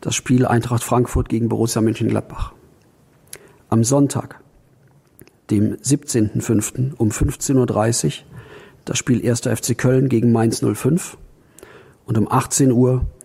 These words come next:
das Spiel Union Berlin gegen den F C Bayern.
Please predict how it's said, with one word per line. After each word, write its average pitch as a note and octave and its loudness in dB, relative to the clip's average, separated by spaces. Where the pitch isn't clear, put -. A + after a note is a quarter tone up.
das - -8
Spiel A#2 0
Union A#2 4
Berlin A#2+ 2
gegen A2 2
den G#2+ 2
F G2+ -2
C - -2
Bayern. - -4